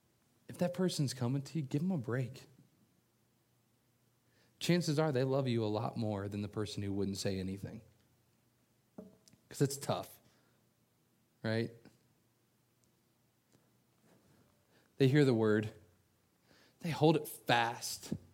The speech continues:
They hold to it. They don't go very far from it.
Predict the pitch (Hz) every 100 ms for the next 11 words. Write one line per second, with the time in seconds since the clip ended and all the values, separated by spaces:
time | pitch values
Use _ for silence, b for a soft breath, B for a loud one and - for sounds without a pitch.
0 | _ _ _ _ _ _ _ b b b
1 | _ - - b b b b b 147 135
2 | 180 - - 127 104 - B B 143 214
3 | 147 156 165 156 156 127 - 127 120 113
4 | - 117 104 104